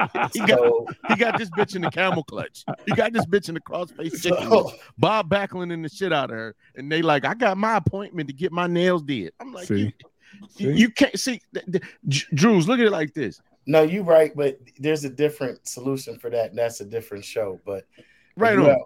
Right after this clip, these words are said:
Speaker 2: when you at war, you deal with your traitors first.
Speaker 1: No, no, yeah, the collaborator girls. I know what you're talking about. But what I'm saying is we, we've, again, we've seen these incidents where it's kind, matter of fact, this is the perfect example.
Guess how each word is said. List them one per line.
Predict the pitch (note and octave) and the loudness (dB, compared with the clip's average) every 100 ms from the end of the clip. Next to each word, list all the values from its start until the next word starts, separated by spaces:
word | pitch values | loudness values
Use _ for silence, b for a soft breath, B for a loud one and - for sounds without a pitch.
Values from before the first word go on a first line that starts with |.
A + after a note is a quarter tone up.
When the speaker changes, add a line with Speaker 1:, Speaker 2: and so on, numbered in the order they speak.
| - | -2
Speaker 2:
when | C3+ D3+ | 0 4
you | D#3+ | 6
at | C#3+ | 6
war, | C3 D#3 D3 | 6 2 4
you | C3 | 0
deal | B2+ C3 | 0 0
with | B2+ B2 | -2 -6
your | G#2+ | -14
traitors | - A#2+ G#2+ G2 | -6 -6 -6 -10
first. | - G2 - - _ _ _ _ b b _ | -10 -12 -12 -20 _ _ _ _ b b _
Speaker 1:
No, | C#4 | 0
no, | A#3+ G3 | 2 2
yeah, | G#3 A3+ | 2 0
the | D#3 | 0
collaborator | - F3+ G3+ F3 C#3+ C3 A2 | 0 -2 -2 -2 0 0 -2
girls. | G2 A2 G2 | -4 -2 -2
I | C#3+ | -2
know | A3+ F3+ | 2 2
what | C3 | 2
you're | G#2+ | 0
talking | C#3 A#2+ A2+ | 0 2 2
about. | A#2 A#2 - b b | 0 -4 -8 b b
But | - | -4
what | E3 | 0
I'm | F#3+ | 0
saying | F3 F3+ F#3+ | 0 0 0
is | F3 C#3+ | 0 0
we, | F3+ G3 | -2 -2
we've, | D3 G3 D#3 - | 0 2 0 2
again, | C3+ D3+ D3 A#2 | 2 2 0 0
we've | D#3 E3 | 0 -4
seen | - D#3+ D3 | -6 -4 -2
these | C#3 B2 - | -2 -4 -2
incidents | B2+ C3 A#2+ A2 F#2+ - b b b | -2 0 -2 -2 -2 -6 b b b
where | - G2+ A2+ G#2 F#2+ E2+ E2 _ _ _ - _ - - | -2 2 4 4 2 -2 -10 _ _ _ -20 _ -4 0
it's | G#3 | 0
kind, | - G#3+ F3 | 0 -6 -4
matter | G3+ A#3 F3+ | -2 -2 -2
of | |
fact, | - F#3+ D#3 | -4 -4 -4
this | A#3 G#3+ | -8 -10
is | B2 | -12
the | |
perfect | - C#3 A2+ G#2+ F2 | -4 -2 -2 -6 -12
example. | E2+ E2+ F2 - | -14 -12 -14 -14